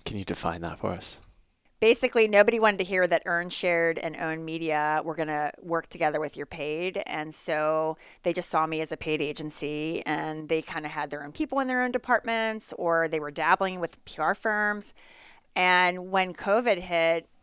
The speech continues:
Speaker 2: um, the really things that, that came out, out of covid were social media. Everybody was on social media. Like, what does your brand say about you on social media, right? So that was a big thing out of covid. Television viewership tripled.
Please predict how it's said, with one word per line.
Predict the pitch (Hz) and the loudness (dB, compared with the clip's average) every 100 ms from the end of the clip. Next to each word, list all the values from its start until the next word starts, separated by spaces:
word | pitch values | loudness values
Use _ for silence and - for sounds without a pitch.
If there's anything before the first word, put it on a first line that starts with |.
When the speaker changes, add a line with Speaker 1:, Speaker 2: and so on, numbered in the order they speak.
| - | 0
Speaker 2:
um, | 175 165 160 160 160 - | 2 4 2 0 -6 -6
the | 170 | 0
really | 190 196 | 2 2
things | - 185 175 | 0 -6 -6
that, | 175 - _ - | -6 -8 _ -8
that | 170 - | -6 -6
came | 190 175 | -6 -4
out, | 156 160 | -2 0
out | 156 151 | 0 -2
of | |
covid | - 160 170 165 151 151 - - - _ | -4 -6 -4 -4 -4 -6 -12 -20 -20 _
were | 160 175 165 165 160 - | -2 4 6 6 4 0
social | - 175 170 226 | -4 -2 -2 -4
media. | 175 156 190 _ _ _ - | -4 -4 -6 _ _ _ 8
Everybody | 196 196 208 196 190 | 12 12 10 6 4
was | 180 | 0
on | 185 | 0
social | 165 160 | 0 0
media. | 151 - 180 165 | -6 -6 -6 -2
Like, | 160 160 | -2 -4
what | 175 185 | 0 2
does | 208 | 2
your | 208 | 2
brand | 185 185 170 | 0 0 0
say | - 160 | -2 -2
about | 151 156 151 | -2 -2 -2
you | 151 | -2
on | 147 | -2
social | - 135 147 | -4 -4 -4
media, | 139 - - | -6 -8 -6
right? | - 156 - _ - - | -4 -4 -6 _ -20 -20
So | - 175 | -12 2
that | 165 - | 4 4
was | 180 | 2
a | 170 | -2
big | 165 160 | -4 -4
thing | 160 | -6
out | 147 | -4
of | 151 | -4
covid. | 160 151 160 - | -2 -2 -4 -4
Television | - 196 202 208 202 180 | 0 4 4 2 -2 -6
viewership | 170 165 - 156 - - - | -2 0 0 -2 -4 -12 -8
tripled. | 160 - - 160 | -4 -2 -4 -6